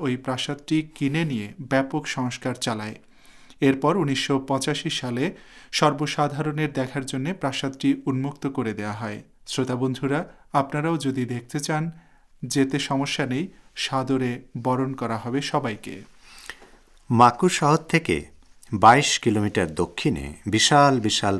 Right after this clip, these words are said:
Speaker 2: পাহাড়ের পাদদেশে এবং আশেপাশের টিলাগুলোর উপরে তাতাউস মোকাদ্দাস নামে প্রাচীন একটি গির্জা রয়েছে। টিলাগুলোর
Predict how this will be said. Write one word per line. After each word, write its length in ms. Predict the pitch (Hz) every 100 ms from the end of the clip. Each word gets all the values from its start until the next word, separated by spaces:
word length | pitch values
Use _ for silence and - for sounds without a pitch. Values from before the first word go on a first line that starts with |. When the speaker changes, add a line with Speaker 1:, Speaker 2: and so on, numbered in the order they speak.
| -
Speaker 2:
পাহাড়ের 400 | 87 87 85 82
পাদদেশে 580 | 82 76 78 82 - 110 110 - - -
এবং 160 | 117 120 123 -
আশেপাশের 560 | 110 - 127 110 156 -
টিলাগুলোর 540 | - 120 131 131 131 120
উপরে 320 | 110 135 78 - - - - - -
তাতাউস 580 | 120 120 127 127 135 - 110
মোকাদ্দাস 560 | 98 - 85 95 117 -
নামে 200 | 85 78 78
প্রাচীন 400 | - 98 - 110 101
একটি 220 | - 87 78
গির্জা 380 | - 90 - 85
রয়েছে। 440 | 76 69 67 - - - - - - _ _
টিলাগুলোর 500 | 135 123 127 127 123